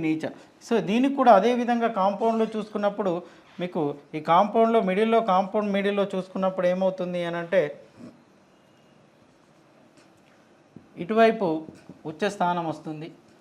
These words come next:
ఇటువైపు వచ్చేసరికి నీచ స్థానం వస్తుంది.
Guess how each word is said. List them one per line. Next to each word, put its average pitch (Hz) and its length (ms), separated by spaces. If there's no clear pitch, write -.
ఇటువైపు 220 420
వచ్చేసరికి 185 580
నీచ 180 320
స్థానం 139 340
వస్తుంది. 113 360